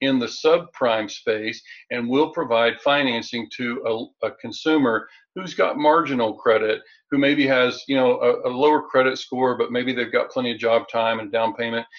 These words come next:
And so that's a consumer who can often qualify for some off-site financing. And now it's just a question of understanding, you know, who is gonna be providing my financing? Who would I make my payments to? And I would absolutely wanna know wh-, what is the interest rate and terms,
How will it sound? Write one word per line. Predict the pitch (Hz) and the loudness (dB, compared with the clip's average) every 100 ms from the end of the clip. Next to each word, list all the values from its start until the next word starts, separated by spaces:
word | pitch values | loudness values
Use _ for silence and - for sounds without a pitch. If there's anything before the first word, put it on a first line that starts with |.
| - - | -14 -8
And | 123 | -8
so | - | -2
that's | 117 135 143 | 2 2 0
a | 139 | -12
consumer | - 127 135 123 113 | -12 -8 -4 -4 -4
who | 120 - | -8 -4
can | 127 131 135 | -2 0 0
often | - 127 - 117 101 | 0 -2 -2 -6 -2
qualify | - 113 120 - - 64 - _ _ _ - | 4 4 2 -2 0 -2 -4 _ _ _ -8
for | 123 | -6
some | 117 - 110 | -6 -8 -4
off-site | 123 127 - 127 123 - | 0 0 0 -2 -2 -6
financing. | 120 120 127 - 139 139 - - - | -8 -6 -8 -6 -8 -8 -14 -12 -2
And | 135 | 2
now | 147 | 2
it's | 151 | 0
just | 156 - | -4 -8
a | 135 | -4
question | 139 135 131 | -2 -2 0
of | 123 | 0
understanding, | 123 113 - 120 113 110 107 _ _ _ | 0 -4 -4 -4 -2 -4 -8 _ _ _
you | 127 | -6
know, | 117 107 | -6 -4
who | 123 139 156 | -2 0 2
is | 147 143 131 | 0 -2 0
gonna | 131 127 110 | 2 2 0
be | 120 120 | -4 -4
providing | 117 113 117 117 117 | -4 2 4 4 0
my | 110 | -2
financing? | - 117 113 107 113 107 101 | 0 -2 -2 -6 -6 -10 -4
Who | 135 139 | 0 0
would | 123 135 | 0 2
I | 127 117 | 4 2
make | 117 123 | 0 -2
my | 113 107 - | -4 -4 -4
payments | 120 113 - - | -4 -6 -10 -10
to? | 107 107 113 - - - | -8 -8 -10 -16 -20 -8
And | 120 | -2
I | 127 | 2
would | 127 123 | 2 4
absolutely | 123 - 127 131 113 | 2 -2 -8 -6 -4
wanna | 117 113 | -4 -2
know | 117 113 113 - | -2 -2 -2 -8
wh-, | 117 | -6
what | 127 | -4
is | 123 | -4
the | 117 | -6
interest | 117 110 107 - | -6 -6 -10 -2
rate | 117 110 | 0 0
and | 107 | -4
terms, | - 127 117 110 | -2 -2 0 -4